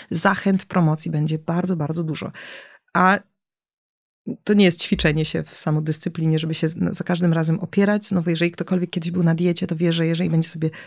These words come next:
pięć razy dziennie pokazywał batona, któregoś nie ulegnie. W związku z tym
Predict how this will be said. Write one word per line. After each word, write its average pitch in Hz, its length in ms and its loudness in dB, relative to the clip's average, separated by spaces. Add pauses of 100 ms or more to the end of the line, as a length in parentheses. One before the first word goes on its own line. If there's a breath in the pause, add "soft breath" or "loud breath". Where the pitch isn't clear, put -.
pięć 175 240 2
razy 170 180 0
dziennie 165 260 4
pokazywał 170 460 -2
batona, 170 520 0 (280 loud breath)
któregoś 185 300 0
nie 160 120 4
ulegnie. 156 400 2
W 170 40 -6
związku 196 260 0
z - 60 -6
tym 196 400 8